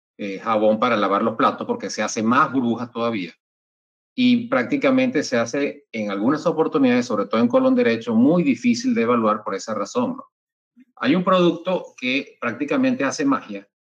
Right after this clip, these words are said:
que es el dimetil polisilosano. El dimetil polisilosano, nombre comercial Antifón,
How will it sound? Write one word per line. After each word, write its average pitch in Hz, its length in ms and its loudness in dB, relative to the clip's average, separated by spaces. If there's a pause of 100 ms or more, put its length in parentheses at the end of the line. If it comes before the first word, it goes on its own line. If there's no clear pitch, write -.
(240)
que 110 140 -2
es 110 120 -4
el 123 180 2
dimetil 123 640 2
polisilosano. 113 880 -2 (680)
El 104 120 -8
dimetil 110 500 0
polisilosano, 139 760 2
nombre 120 320 2
comercial 120 460 0
Antifón, 117 600 -2